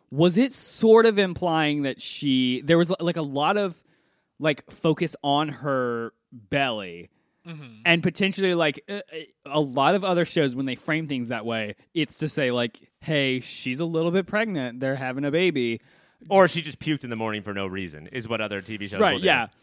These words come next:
Speaker 1: But I, I was wondering if you guys think that that was trying to very subtly hint at, like, she might have been pregnant and then lost it in that fight, and that is why she adopted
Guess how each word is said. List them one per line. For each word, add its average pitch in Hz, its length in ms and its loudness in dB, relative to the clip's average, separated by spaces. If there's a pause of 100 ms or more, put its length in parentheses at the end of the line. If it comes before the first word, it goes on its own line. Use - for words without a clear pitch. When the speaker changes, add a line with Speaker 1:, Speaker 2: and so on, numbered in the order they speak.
(180)
Speaker 1:
But 208 220 2
I, 165 220 4
I 170 100 8
was 175 160 6
wondering 180 320 2
if 131 140 -2
you 160 100 -2
guys 156 220 2
think 147 200 -2
that 107 160 -10
that 135 180 0
was 127 280 -2
trying 139 500 -2
to 139 140 -4
very 131 300 -2
subtly 127 420 -2
hint 120 260 -4
at, 117 120 -4
like, 113 300 -8 (280)
she 147 800 -4
might 143 280 -2
have 139 140 -6
been 123 160 -2
pregnant 113 480 -6
and 117 180 -6
then 107 400 -6 (440)
lost 127 420 0
it 123 60 -6
in 113 100 -10
that 113 180 -10
fight, 113 360 -4
and 113 160 -8
that 110 160 -4
is 101 120 -6
why 110 140 -6
she 104 220 -8
adopted 98 720 -10